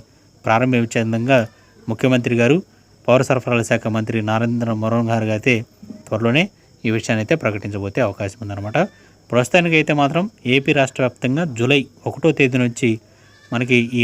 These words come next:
రేషన్ సరుకులు అనేవి అందుబాటులోకి అయితే వస్తూ ఉన్నాయి. ప్రతి ఒక్కరు కూడా ఈ రేషన్ అనేది తీసుకోండి. రేషన్ తీసుకోవడానికి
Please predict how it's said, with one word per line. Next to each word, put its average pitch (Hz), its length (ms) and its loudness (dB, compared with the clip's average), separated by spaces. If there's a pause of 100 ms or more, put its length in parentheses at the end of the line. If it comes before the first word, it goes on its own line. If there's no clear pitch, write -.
(100)
రేషన్ 135 280 2
సరుకులు 123 360 -2
అనేవి 123 260 0
అందుబాటులోకి 110 460 -2
అయితే 104 200 -4
వస్తూ 117 340 -4
ఉన్నాయి. 113 240 2 (460)
ప్రతి 139 300 2
ఒక్కరు 123 340 2
కూడా 113 220 -2
ఈ 147 140 0
రేషన్ 110 320 -4
అనేది 113 220 -6
తీసుకోండి. 110 480 -2 (600)
రేషన్ 127 380 0 (320)
తీసుకోవడానికి 123 640 0